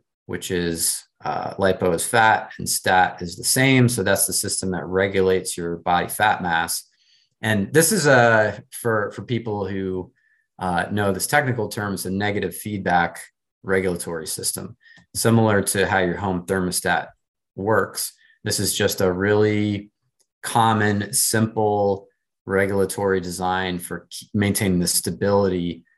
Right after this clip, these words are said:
of a particular variable, in this case, body fat stores. And the way this works is that your f-, well, the, a key way in which this works,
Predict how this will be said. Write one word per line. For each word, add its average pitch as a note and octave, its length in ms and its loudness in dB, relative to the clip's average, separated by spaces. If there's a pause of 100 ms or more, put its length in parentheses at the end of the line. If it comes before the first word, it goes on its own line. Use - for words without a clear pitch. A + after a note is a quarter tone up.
(120)
of - 80 -10
a F2+ 100 -4
particular E2 520 -2
variable, F2+ 640 4
in F2+ 100 -6
this F2 160 -2
case, - 580 -4 (160)
body F2 280 2
fat E2 380 -6 (100)
stores. - 640 -8 (840)
And A2+ 380 4
the A2 80 4
way C3+ 160 6
this C#3 240 2
works A2+ 460 0
is G2+ 200 -4
that G2 380 2 (220)
your G#2 140 -2
f-, - 260 -12 (240)
well, F#2 420 0 (1400)
the, A#2 440 6
a A#2+ 80 2
key F3+ 360 4
way A2+ 280 4
in G2 120 -4
which F#2 180 -8
this F#2 200 -12
works, E2 340 -6